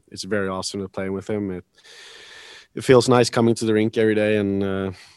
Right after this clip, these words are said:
and just being around him and, and play, know you're gonna play with him. And you have questions, he answers good, he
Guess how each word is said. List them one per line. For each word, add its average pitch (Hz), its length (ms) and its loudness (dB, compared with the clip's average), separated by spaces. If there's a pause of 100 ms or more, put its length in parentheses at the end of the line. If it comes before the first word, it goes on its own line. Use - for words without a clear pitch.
and 98 80 -8
just 98 180 -8
being 101 160 0
around 98 260 -2
him 101 140 -2
and, 95 320 -6
and 98 120 -10
play, 101 200 -8
know 101 220 -4
you're 98 60 -4
gonna 98 140 -6
play 98 220 -6
with 98 200 -6
him. 101 160 -2
And 98 120 -2
you 98 40 -2
have 98 140 -4
questions, 101 540 -4
he 101 160 -8
answers 98 400 -6
good, 101 260 -6
he 98 80 -6